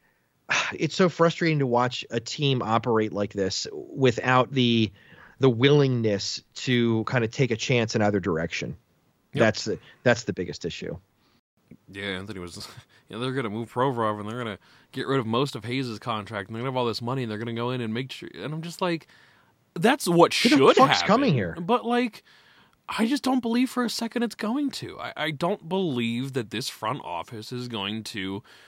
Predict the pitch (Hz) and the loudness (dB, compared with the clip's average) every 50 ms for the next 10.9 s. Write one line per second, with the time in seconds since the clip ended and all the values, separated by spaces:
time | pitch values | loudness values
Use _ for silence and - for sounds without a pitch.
0 | _ _ - 92 92 95 95 95 - - 65 76 85 95 101 - - - 85 90 | _ _ -12 -6 -2 -2 -2 -2 -2 -6 -8 -8 -6 -8 -10 -10 -8 -8 -8 -6
1 | 98 107 98 - - 80 82 92 95 - - - 87 82 85 87 90 92 92 98 | -6 -8 -10 -8 -8 -6 -6 -6 -8 -10 -10 -8 -6 -6 -4 -6 -8 -10 -12 -12
2 | 101 - - 131 123 113 95 85 85 101 107 120 147 135 107 180 - _ - - | -10 -8 -6 -6 -6 -6 -6 -8 -10 -10 -10 -10 -8 -6 -6 -8 -8 _ -12 -12
3 | - - _ - - - - - - - 107 - - 135 156 156 139 - 175 170 | -12 -12 _ -20 -20 -20 -20 -20 -12 -10 -10 -8 -6 -6 -6 -6 -6 -6 -8 -8
4 | 151 _ - - - - _ _ _ _ _ _ _ _ _ _ _ _ _ _ | -8 _ -20 -20 -20 -20 _ _ _ _ _ _ _ _ _ _ _ _ _ _
5 | _ _ _ _ _ _ _ _ _ - - - - 120 131 110 120 135 127 139 | _ _ _ _ _ _ _ _ _ -10 -10 -10 -10 -10 -10 -6 -6 -6 -4 -4
6 | 165 147 143 165 156 143 175 170 170 170 - - 170 180 208 220 196 107 90 - | -6 -4 -4 -6 -4 -4 -4 -4 -4 -6 -8 -6 -6 -6 -6 -4 -4 -6 -6 -6
7 | - - 120 - - 175 170 - 185 170 - - - 170 - - 160 - - 165 | -10 -10 -10 -6 -4 -4 -4 -2 -4 -4 -4 -4 -6 -6 -6 -6 -10 -8 -6 -6
8 | 151 139 127 123 - 180 247 233 147 104 101 98 101 - - - 127 135 135 - | -4 -4 -6 -6 -8 -8 -6 -4 -4 -4 -4 -6 -8 -10 -8 -4 -4 -4 -4 -2
9 | 185 240 - - 139 110 95 95 104 104 - 131 147 147 135 _ - 185 196 - | -6 -4 -4 -4 -4 -2 -2 -2 -4 -6 -8 -8 -10 -10 -12 _ -4 -4 -2 -2
10 | 196 156 127 113 101 92 110 185 285 247 117 - - - - 76 123 - | -4 -6 -6 -6 -6 -4 -2 -2 -2 -2 -4 -8 -14 -16 -12 -12 -12 -12